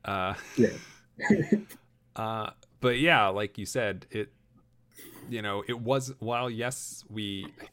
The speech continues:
Speaker 1: I'm not sure. I think there were one or two, uh, components that, um, were kind of like, "All right, you know, we need, you need everybody to be involved in this some way, shape, or form." Uh,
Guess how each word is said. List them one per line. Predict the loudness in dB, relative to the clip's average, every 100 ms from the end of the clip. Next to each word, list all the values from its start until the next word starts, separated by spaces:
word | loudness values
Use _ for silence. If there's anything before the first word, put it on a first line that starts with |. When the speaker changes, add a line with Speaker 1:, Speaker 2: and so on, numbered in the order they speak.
| -20
Speaker 1:
I'm | -20 -12
not | -10 -8
sure. | -6 -4 -6
I |
think | -6 -6 -6 -10 _ _ _ _ _
there | -2
were | -2
one | -2 -4 -4
or | -6
two, | -8 -6 -4 -4 -4 -6 -10 _ _ -18
uh, | -14 -12 -12 -14 -16 -20 _ _ _ _ _ -14
components | -12 -10 -8 -6 -8 -10
that, | -10 -8 -8 -12 _ _ _ _ _ _ -18
um, | -14 -12 -14 -16 -18 -20 _ _ _ _ _ -14
were | -12
kind | -8 -6
of | -2
like, | -4 -4 -4
"All |
right, | -2 0 0 -2 _
you | -12
know, | -10 -8
we | -8
need, | -6 -6 -8
you | -6 -4
need | -4 -2
everybody | -2 -2 -2 -4 -4
to | -8 -10
be | -8
involved | -8 -4 -4 -4 -8
in | -10
this | -12 -12 -16 -20 _ _ _
some | -14 -6 -6 -4
way, | -6 -6
shape, | -6 -8 -10
or |
form." | -14 -12 -12 -14 _ _ -20 -20 _ _ _ _
Uh, | -8 -8